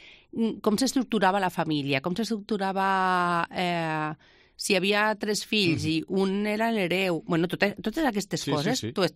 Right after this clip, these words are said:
Speaker 1: t'ho explica la literatura. I Jane Austen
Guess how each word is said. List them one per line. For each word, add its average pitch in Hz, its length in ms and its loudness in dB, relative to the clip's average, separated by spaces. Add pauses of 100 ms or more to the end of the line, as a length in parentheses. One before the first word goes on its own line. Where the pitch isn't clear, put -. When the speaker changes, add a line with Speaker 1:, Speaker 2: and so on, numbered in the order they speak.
(120)
Speaker 1:
t'ho 160 100 -4
explica 156 340 -2
la 220 80 4
literatura. 175 720 -2 (580)
I 156 320 2
Jane 180 220 6
Austen 226 580 0